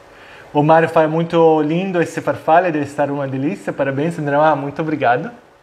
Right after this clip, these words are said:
É, acho, é, ainda não comemos, mas tá, tá, tá bom, tá bom se você,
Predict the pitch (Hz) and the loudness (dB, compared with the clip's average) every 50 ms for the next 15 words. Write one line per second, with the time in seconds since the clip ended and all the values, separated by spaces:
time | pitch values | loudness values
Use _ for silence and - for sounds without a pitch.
0 | _ - - - - - _ 151 156 185 202 185 175 175 175 - 175 135 165 165 | _ -20 -20 -20 -20 -12 _ 2 4 4 6 6 6 4 2 -2 -6 -4 -2 0
1 | 165 160 160 - - - - - 165 196 240 285 294 294 294 277 254 - - 294 | 0 -2 -4 -8 -12 -16 -6 -2 -2 0 0 0 0 0 0 -2 -2 -2 -2 0
2 | 285 220 160 131 131 - 139 135 131 - - - 156 147 143 147 143 143 175 160 | 0 0 0 -2 -6 -8 -8 -8 -8 -10 -2 0 2 4 4 2 2 2 0 0
3 | 151 151 - 160 160 151 135 127 117 110 107 - - 143 135 131 131 139 139 139 | 0 0 0 0 0 0 -2 -4 -6 -6 -10 -6 -2 -2 -2 0 0 0 0 0
4 | 135 - - 139 135 - - 143 135 113 - - | -2 -2 -4 -4 -2 0 0 0 0 0 -4 -8